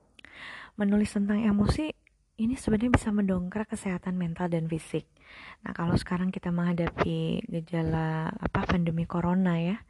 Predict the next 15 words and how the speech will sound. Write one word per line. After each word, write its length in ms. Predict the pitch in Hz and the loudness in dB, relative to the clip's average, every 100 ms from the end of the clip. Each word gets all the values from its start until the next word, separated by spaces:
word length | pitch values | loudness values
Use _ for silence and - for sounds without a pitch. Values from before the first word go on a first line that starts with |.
| - - - - | -20 -20 -20 -6
sebetulnya 640 | - - - 185 220 214 | 4 4 4 2 2 0
yang 80 | 196 | -2
kita 400 | - - 160 160 | -6 -8 -4 0
khawatirkan, 640 | 165 156 - - 202 202 | 0 0 -4 -4 0 2
yang 80 | 185 | 2
kita 240 | 170 - | -2 -6
takutkan 480 | 170 170 190 - 175 | -6 2 2 4 -2
itu, 320 | 180 - 277 - _ _ _ - | -2 0 0 -2 _ _ _ -6
eh, 160 | 180 180 | -2 4
bukan 640 | - - 185 180 180 180 | 4 4 -2 -4 -4 -2
virusnya 400 | 196 190 - 190 | 0 2 2 2
sendiri 560 | - 196 208 226 196 175 | -6 -4 -2 0 0 0
ya, 160 | 175 - _ - - - - - | -2 -8 _ -20 -20 -20 -20 -6
tapi, 560 | 190 - 226 220 214 _ _ _ _ | -4 -2 0 2 2 _ _ _ _
eh, 480 | 185 175 175 175 175 | -6 -4 -4 -4 -4